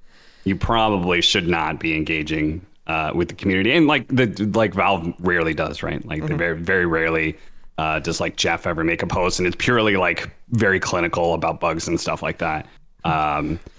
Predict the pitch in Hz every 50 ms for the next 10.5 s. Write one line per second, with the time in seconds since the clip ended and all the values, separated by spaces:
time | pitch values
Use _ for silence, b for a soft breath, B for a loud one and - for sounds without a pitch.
0 | - - - 160 156 143 131 135 143 135 151 139 151 156 135 139 156 151 143 113
1 | 113 135 127 123 117 107 - - - - - - - - - - - 156 - 156
2 | - - 113 113 101 90 92 98 - 160 156 156 156 135 120 113 117 104 95 92
3 | 87 82 82 80 - - 85 78 - - 85 78 - - 85 76 - 82 80 76
4 | 76 - 80 73 - - 78 78 - - - - - - 73 80 80 80 80 85
5 | 80 87 92 - - - - - - - 87 98 98 - - 123 120 113 - -
6 | - - - 123 120 117 117 117 117 117 117 113 110 113 - - _ - - -
7 | - - - 120 123 131 - - 127 139 127 131 - 123 120 120 131 147 151 143
8 | 131 120 110 131 135 127 123 113 95 - - 110 104 98 98 98 95 95 90 -
9 | - - - - 107 107 101 92 101 98 95 90 78 92 85 82 82 82 80 -
10 | - - 85 80 80 82 80 78 90